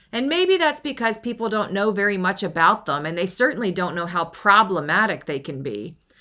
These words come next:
I don't think I've ever heard anyone talking about endocrine disruptors or obesogens unless it's me, or I'm at a convention, or I'm talking with other health practitioners.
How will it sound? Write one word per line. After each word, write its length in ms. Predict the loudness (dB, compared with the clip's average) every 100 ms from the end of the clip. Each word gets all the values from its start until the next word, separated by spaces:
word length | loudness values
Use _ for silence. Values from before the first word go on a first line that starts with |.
| -20 -16 -8
I 60 |
don't 300 | 0 2 2
think 160 | 0 0
I've 240 | 0 0 0
ever 360 | 2 4 4
heard 300 | 4 4 2 -4
anyone 600 | -2 -2 -2 -2 -2 -2
talking 580 | -2 4 4 4 -2 -2
about 380 | -2 2 0 0
endocrine 520 | -4 -2 0 0 0
disruptors 800 | -2 -2 2 2 2 0 0 2
or 80 | 2
obesogens 920 | 2 2 0 -2 -2 -2 -2 -4 -2
unless 380 | -4 0 0 0
it's 220 | -2 -2
me, 520 | -2 0 0 0 -4 -6 -20 -10
or 160 | 2 6
I'm 160 | 6 4
at 140 | 2
a 40 |
convention, 760 | 2 0 0 0 -2 -2 -2 -2
or 100 | 0
I'm 140 | -2
talking 440 | 0 2 2 0 -4
with 140 | -2
other 240 | -2 -2 -2
health 320 | -2 -4 -4
practitioners. 920 | -6 -6 -6 -8 -8 -10 -12 -12 -16